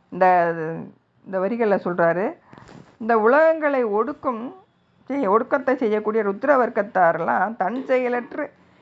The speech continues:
இறைவனோடு அத்துவித கலப்பு உடையவன-, உடையவனாக இருப்பார்கள். அவர் செயல் வந்து இறைவன் செயலாகவே கூறப்படுகின்றது. "அருக்கனில் சோதி அமைத்தோன்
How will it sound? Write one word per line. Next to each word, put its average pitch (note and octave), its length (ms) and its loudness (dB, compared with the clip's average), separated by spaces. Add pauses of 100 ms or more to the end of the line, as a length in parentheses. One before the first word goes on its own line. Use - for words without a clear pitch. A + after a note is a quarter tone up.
(180)
இறைவனோடு B3+ 840 2 (120)
அத்துவித C#4 640 -4
கலப்பு A#3 520 -2
உடையவன-, A3 380 2
உடையவனாக A3 720 0
இருப்பார்கள். F#3 500 0 (1300)
அவர் B3+ 340 2
செயல் C#4 360 0
வந்து C4+ 280 -4
இறைவன் C4 440 -2
செயலாகவே A3+ 960 0 (100)
கூறப்படுகின்றது. E3 640 -4 (2000)
"அருக்கனில் D#4 800 0
சோதி B3 400 0
அமைத்தோன் A3 800 -2